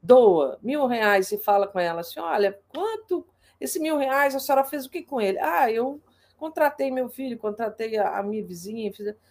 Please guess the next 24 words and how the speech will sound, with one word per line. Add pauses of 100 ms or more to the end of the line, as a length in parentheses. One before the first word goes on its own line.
(180)
é
o
impacto
social
que
a
gente
quer
fazer,
sabe? (560)
Agora,
se
ela
pegou
e
ga-,
e,
e
pagou
a
dívida
dela,
tudo
bem,